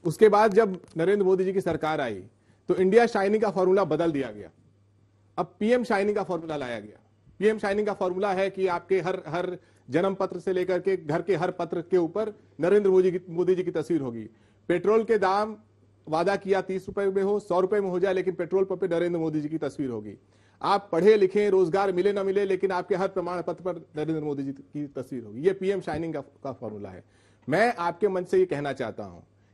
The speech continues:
कि देश ऐलान कर रहा है कि दो हज़ार चौबीस में नरेंद्र अडानी युग का समापन होगा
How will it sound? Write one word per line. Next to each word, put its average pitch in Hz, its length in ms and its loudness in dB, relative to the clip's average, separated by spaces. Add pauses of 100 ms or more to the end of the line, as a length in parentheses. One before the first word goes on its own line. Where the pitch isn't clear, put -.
कि 135 60 -4
देश 175 340 6
ऐलान 160 420 -2
कर 156 140 -2
रहा 143 280 -4
है 160 180 -2
कि 175 140 -4
दो 147 240 0
हज़ार 139 380 -2
चौबीस 135 520 -6
में 156 180 -4
नरेंद्र 151 520 -2
अडानी 131 360 -4
युग 135 220 -6
का 143 80 -4
समापन 110 420 -10
होगा 87 320 -18